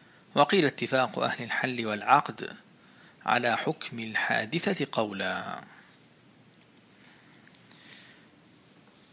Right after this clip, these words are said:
المؤلف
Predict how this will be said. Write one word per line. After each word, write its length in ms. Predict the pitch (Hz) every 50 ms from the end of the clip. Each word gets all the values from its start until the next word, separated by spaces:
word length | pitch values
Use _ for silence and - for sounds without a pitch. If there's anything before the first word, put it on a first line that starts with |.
| - - - - - - - - _ _ - - _ _ - - - - - - _ - - - - - -
المؤلف 880 | 151 151 156 156 160 202 233 214 165 156 160 165 - - - - -